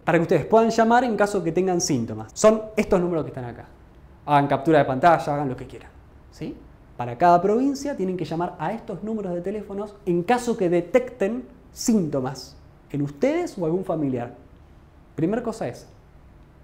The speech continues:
Segundo, en la descripción de este video les voy a dejar acceso a la página y el sector de la página de la Organización Mundial de la Salud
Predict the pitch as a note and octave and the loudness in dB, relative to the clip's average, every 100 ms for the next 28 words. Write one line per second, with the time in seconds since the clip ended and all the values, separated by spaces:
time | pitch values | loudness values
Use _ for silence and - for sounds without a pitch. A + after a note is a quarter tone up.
0 | - - - - - - - - B3+ G#3+ | -20 -20 -20 -20 -20 -20 -2 4 6 6
1 | C3+ A#2 - - F3 E3+ E3+ F3 D#3+ C4 | 2 -2 -6 -2 4 6 4 0 0 0
2 | A3+ G#3+ A3 B3 B3+ F#3 D3 F#3 E3+ F#3 | 0 0 0 0 0 0 2 0 2 0
3 | F3+ - - - D#3 - A#3+ A#3+ - A#3+ | -2 -12 -16 -8 -8 -4 -4 -4 -2 -2
4 | - - - D#3+ D#3 D3 D3 D3+ G#3 A3 | -4 -12 -4 0 2 2 0 0 0 -2
5 | G#3+ G#3 G#3 G3+ D3 C#3 D3+ D3 G3+ D#3+ | -4 -2 0 2 2 2 -2 2 2 2
6 | C#3 C#3+ D#3 - G3 F3 C#3+ C#3+ C#3 C#3+ | 0 0 -2 -2 -2 0 2 2 2 -2
7 | C#3+ F3+ G3 E3 F3 F3 E3+ E3+ F#3+ G3 | -2 -2 0 0 2 2 0 0 0 0
8 | A3 | -2